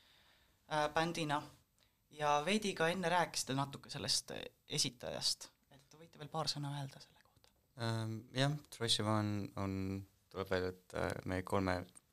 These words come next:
Speaker 2: meie kõigi kolme jaoks on olnud, äh, väga olulisel kohal meie, äh, puupäka ajast saadik. Äh, ja jah, ja et see Kindel laul on minu lemmiklaul ja ma arvan, et mitte ükski laul ei ületa seda lähiajal.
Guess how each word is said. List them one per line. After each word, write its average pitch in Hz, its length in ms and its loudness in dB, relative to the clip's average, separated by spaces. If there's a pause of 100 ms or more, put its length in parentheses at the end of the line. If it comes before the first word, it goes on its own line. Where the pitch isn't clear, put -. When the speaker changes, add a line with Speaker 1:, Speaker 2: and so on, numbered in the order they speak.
Speaker 2:
meie 92 200 -6
kõigi 92 400 -2
kolme 92 300 -4
jaoks 92 180 4
on 92 80 0
olnud, 90 300 -2 (160)
äh, 87 180 -4 (360)
väga 98 200 6
olulisel 95 300 2
kohal 92 260 0
meie, 92 280 0 (720)
äh, 92 180 -12
puupäka 92 400 -2
ajast 92 260 0
saadik. 95 380 -4 (680)
Äh, 90 240 2 (100)
ja 90 220 2 (1900)
jah, 107 300 2
ja 95 180 2 (100)
et 90 140 -4
see 95 140 -2
Kindel 92 340 2
laul 90 280 4
on 87 180 2 (180)
minu 87 360 0
lemmiklaul 87 680 0 (220)
ja 87 180 -4
ma 85 140 0
arvan, 85 240 -2
et - 420 -14 (720)
mitte 92 420 -6
ükski 92 300 -2
laul 85 240 2
ei 85 120 -2
ületa 85 300 -2
seda - 160 -4
lähiajal. 85 460 0